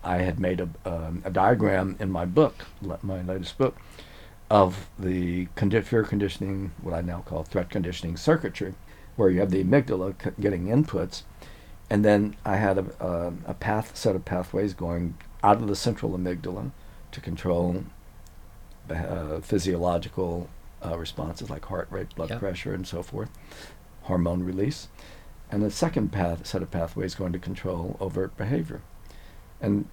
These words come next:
Speaker 1: when I looked at that the other day, I said, "Well, these are the visceral and somatic pathways." It's so perfectly illustrated by the amygdala outputs like that. Um, so yeah, so you've got the, the s-, the biological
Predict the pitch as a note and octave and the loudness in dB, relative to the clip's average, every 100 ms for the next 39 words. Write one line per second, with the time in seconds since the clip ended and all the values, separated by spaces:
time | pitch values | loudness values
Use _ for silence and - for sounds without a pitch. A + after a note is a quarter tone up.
0 | - A2 G#2 G#2 F3 - - G#2+ - G#2+ | -4 2 4 6 6 4 0 0 2 0
1 | G2+ - A#2 G2+ G2 G2+ G#2 - F#2 G2+ | 2 2 2 0 0 0 0 -2 2 4
2 | G2+ F2+ F2+ F2+ E2 F#2 - F2+ E2 F#2+ | 4 4 4 4 4 2 2 -2 -2 -2
3 | E2 E2 - C3+ F3 - E2 E2 - F#2+ | -2 -4 -2 -2 -2 -2 -4 -6 0 0
4 | - G#2+ A#2+ - - F#2 G2 C#3+ D3+ - | 4 4 6 2 -2 -2 0 0 0 0
5 | F2+ F2+ F#2 F#2 F2 F2+ F#2+ F#2 F#2 E2+ | -2 -2 -4 -6 -4 -4 -4 -4 -4 -2
6 | D3 D#3+ - - - - - C2+ B1 - | -2 -2 -8 -8 -8 -10 -8 -6 -6 -10
7 | - - - - - F#2+ E2+ F#2 E2+ - | -16 -14 -14 -12 0 4 4 4 -2 -10
8 | - - - A2+ D#3 E3 - A2+ G#2+ A#2 | -16 -10 2 8 8 8 6 2 6 4
9 | - G2 F#2+ - - - - - G2+ G2 | 4 0 -2 -6 -8 -6 -2 4 6 8
10 | C3 D3+ D#3 B2 B2 | 6 6 2 2 2